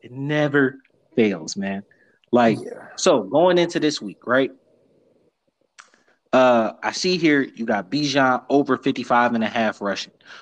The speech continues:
Speaker 1: We talked about this on the pod that you definitely see this as they don't really have over playmakers on defense, and Bijan is com-, has a homecoming. He should be able to get, he, he should be able to rack up the rushing total this week, right?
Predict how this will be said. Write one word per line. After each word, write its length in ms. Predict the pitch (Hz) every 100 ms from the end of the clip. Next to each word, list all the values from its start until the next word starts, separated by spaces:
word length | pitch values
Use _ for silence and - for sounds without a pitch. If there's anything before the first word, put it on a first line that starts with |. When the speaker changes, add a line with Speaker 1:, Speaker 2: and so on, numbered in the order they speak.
| _
Speaker 1:
We 80 | 123
talked 280 | - 185 -
about 240 | 156 147
this 200 | 143 143
on 120 | 139
the 80 | 117
pod 420 | - 143 135 117 - _ _
that 160 | 113 104
you 120 | 156
definitely 440 | 147 147 147 131
see 200 | 120 139
this 280 | 123 120 113
as 500 | - 127 113 107 - - 110
they 120 | 147
don't 160 | 147
really 220 | 127 127 120
have 260 | 123 117 -
over 240 | 131 117
playmakers 640 | 104 139 127 120 110 107
on 160 | 107 107
defense, 420 | 110 104 107 98
and 100 | 98
Bijan 520 | 113 117 113 107 101 98 _ -
is 180 | 120 117
com-, 260 | 127 113 -
has 240 | 127 120
a 60 | 104
homecoming. 560 | 123 120 101 110 101 - - -
He 140 | - 139
should 320 | - 147 113
be 160 | 120
able 200 | 113 104
to 340 | 98 113 101 92 _ _ _ _ _ _ _ 120
get, 260 | 117 127 117 _ _ _ _ _ _ _
he, 180 | 170 226
he 160 | 233 240
should 260 | 254 214
be 200 | 151 147
able 180 | 123 113
to 280 | - 117 107
rack 260 | 104 123 120
up 100 | -
the 60 |
rushing 300 | 107 107 -
total 300 | 90 92 85
this 180 | 80 -
week, 160 | - _ -
right? 240 | 127 131